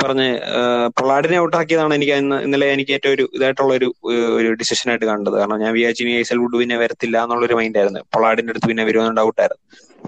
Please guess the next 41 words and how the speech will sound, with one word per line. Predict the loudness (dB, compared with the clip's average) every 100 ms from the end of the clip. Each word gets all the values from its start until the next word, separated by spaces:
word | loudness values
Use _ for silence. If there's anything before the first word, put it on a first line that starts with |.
| -4
ആ, | -2 0 0
പിന്നെ | -2 -8 -8 -8
അതിനകത്ത് | -8 -4 -2 -2 0 -2 0 0
ആ, | 2 2
പിന്നെ | 0 0
ആ | 0
ഫീൽഡിംഗ് | 0 2 2
പ്ലേസ്മെന്റ്സിന്റെ | 2 2 0 -6 -2 2
ഗുണവും, | 2 0 -4 -4
പിന്നെ | -2 -2 -2
ബാക്കി | -2 -2 0
ഫീൽഡേഴ്സും | 2 2 2 0 -2 -4
equally | 0 2 4
ഗുഡ് | 4 4 4
ആയിരുന്നു. | 2 0
ഇപ്പൊ | -2 -2
എല്ലാരും | 0 0 2
അങ്ങനെ | 2 2
ബോളൊന്നും | 2 2 2 2
ആരും | 0 2
ഡ്രോപ്പ് | 2 2 2
ചെയ്തില്ല. | 0 0 -8 _ -20 -20 _ -2
ആ, | 0
ഞങ്ങ-, | 0 0 -2
പിന്നെ | 0 0 0
ഞങ്ങള് | 0 0 0 2
എക്സ്പെൻസീവ് | 0 -2 -4 -2 0 2 2
ആയിട്ടൊരു | 2 0
ഫീൽഡറും | 2 2 2 0 0
ഉണ്ട് | 0
അതിനകത്ത്, | 0 -2 -4
ക-, | -8 -4 -4 -4
ക-, | -6 -10 -6
കൃഷ്ണപ്പ | -4 -2 0 2
ഗൗതം. | 4 4 2 -2
അപ്പൊ | -4 -2
പുള്ളിയും | -2 -2 0 0
അത്യാവശ്യം | 0 0 0 -2 -2
നല്ലോണം | -2 0 0
ക്യാച്ച് | 0 -2 0
ചെയ്യുകയും, | 2 2